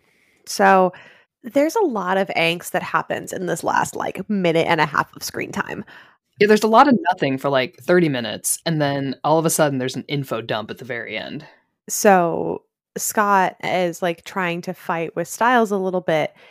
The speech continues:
Speaker 1: and it's, "He wants me to get rid of my old pack." And Stiles figures out, "The Alpha doesn't wanna kill us." And Scott goes, "Yeah, it wants me to do it."
Speaker 2: Mm-hmm.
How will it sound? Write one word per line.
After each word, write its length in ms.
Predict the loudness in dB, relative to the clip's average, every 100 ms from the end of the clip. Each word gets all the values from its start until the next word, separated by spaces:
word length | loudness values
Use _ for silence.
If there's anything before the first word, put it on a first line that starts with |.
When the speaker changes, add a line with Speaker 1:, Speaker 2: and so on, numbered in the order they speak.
| _ _ _ _ _ -2
Speaker 1:
and 180 | 2 2
it's, 480 | 0 -2 -10 -12 _ _ _ -20
"He 200 | -8 -4
wants 360 | 0 0 0 -2
me 80 |
to 100 | 0
get 180 | 0 -2
rid 320 | -2 0 0
of 140 | 0 -2
my 160 | -4 -2
old 300 | -2 -2 -6
pack." 800 | -10 0 4 4 2 -8 -14 -16 _ _ _ _ -4
And 260 | -2 -2
Stiles 760 | -8 -12 -10 0 2 4 2 0
figures 360 | -4 -4 -4 -4
out, 360 | -4 -4 -8 _ _ _ _
"The 120 | -4 0
Alpha 280 | 0 -2
doesn't 320 | -2 0 -2 -2
wanna 280 | 0 0
kill 260 | -2 -6 -4
us." 520 | -2 -4 -8 -10 -12 _ _ -8
And 180 | -8
Scott 320 | -2 2 2 0
goes, 240 | -6 -2
"Yeah, 260 | 0 0 -2 _ _ _ _ -8
it 160 | -4
wants 380 | 2 2 2 -2
me 220 | -2 2 2
to 100 | 2
do 240 | 0 0
it." 200 | -2 -6 -14 _ _ _ _ _ -12
Speaker 2:
Mm-hmm. 240 | -10 -10